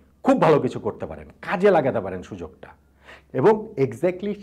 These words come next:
সেই কাজটাই সৌম্য সরকার করেছেন, ওপেনার হিসেবে না, তিন নম্বর হিসেবে নেমে। যেহেতু লিটন এবং সৌম্য, আহ, লিটন এবং নাইম শেখ ওপেন করছে, সৌম্য তিন নম্বরে নেমেছেন সাকিব আল হাসানের অনুপস্থিতিতে। এবং এই সর্বশেষ দুটো ম্যাচে, অফিসিয়াল দুটো প্র্যাকটিস ম্যাচে,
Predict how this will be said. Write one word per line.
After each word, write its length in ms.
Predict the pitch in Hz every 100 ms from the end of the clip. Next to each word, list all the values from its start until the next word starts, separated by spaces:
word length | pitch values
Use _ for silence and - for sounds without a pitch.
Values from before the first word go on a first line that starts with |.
| - -
সেই 200 | 240 277
কাজটাই 380 | 277 - 196 175
সৌম্য 280 | 160 135
সরকার 240 | 123 104 104
করেছেন, 320 | - - 120
ওপেনার 320 | 165 262 262
হিসেবে 240 | 185 139 113
না, 140 | 104
তিন 260 | - 190 208
নম্বর 160 | 190
হিসেবে 320 | 160 151 127
নেমে। 300 | 113 110 135 160 - -
যেহেতু 240 | 147 160 190
লিটন 320 | 170 180 185
এবং 240 | 180 175
সৌম্য, 540 | 170 170 165 170 160 160
আহ, 420 | 151 147 147 160
লিটন 300 | 156 165 208
এবং 260 | 190 190 180
নাইম 240 | - 147 233
শেখ 160 | 190
ওপেন 240 | 185 196 196
করছে, 300 | 202 240 254 - - -
সৌম্য 200 | 226 240
তিন 220 | 233 208
নম্বরে 260 | 180 156
নেমেছেন 340 | 147 135 135 165
সাকিব 340 | - 175 220
আল 80 | 202
হাসানের 340 | 165 170 165
অনুপস্থিতিতে। 880 | 160 147 139 127 - 110 113 143 190 -
এবং 220 | 175 208 185
এই 180 | 202
সর্বশেষ 580 | 196 175 175 202 196 214
দুটো 180 | 151 147
ম্যাচে, 220 | 123 113
অফিসিয়াল 360 | 131 156 208 196
দুটো 180 | 180 160
প্র্যাকটিস 320 | 113 - 113
ম্যাচে, 240 | 98 92